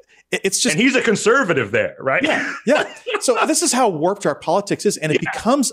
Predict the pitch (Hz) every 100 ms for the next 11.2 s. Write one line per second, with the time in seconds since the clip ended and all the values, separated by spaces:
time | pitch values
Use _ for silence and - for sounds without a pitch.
0 | - 143 120 185 202 160 - 151 202 175
1 | 113 - 151 151 - 139 127 120 131 147
2 | 131 117 107 117 147 - - - 180 269
3 | 285 185 202 165 151 - 165 139 127 131
4 | - - - 147 202 190 135 123 98 -
5 | 127 107 - 131 120 120 123 113 117 113
6 | - 123 117 113 - 101 139 - 170 -
7 | - _ _ _ _ - 165 170 - -
8 | 302 339 330 - 139 160 151 - 135 147
9 | 131 131 113 110 - 135 120 110 120 110
10 | 107 117 107 - 117 117 110 107 - 95
11 | 92